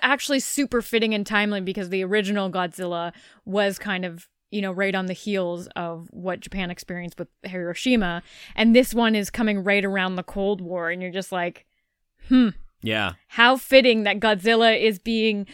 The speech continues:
Speaker 1: I guess, reused for his original purpose.
Speaker 2: Oh, to-, it happens all the time. And, like,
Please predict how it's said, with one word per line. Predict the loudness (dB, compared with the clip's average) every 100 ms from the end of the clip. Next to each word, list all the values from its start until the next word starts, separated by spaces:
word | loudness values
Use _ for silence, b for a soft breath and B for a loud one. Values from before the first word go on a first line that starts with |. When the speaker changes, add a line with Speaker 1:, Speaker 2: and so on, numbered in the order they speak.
| B B
Speaker 1:
I | 0
guess, | 0 -2
reused | -2 2 4 4 4 2 0 -4
for | -2
his | 0 0 0
original | -2 0 -2
purpose. | 0 0 4 4 2 -4
Speaker 2:
Oh, | 0 2
to-, | 4 4
it | 4
happens | 2 0 0
all | 0
the |
time. | 0 0 0 0
And, | 0
like, | -2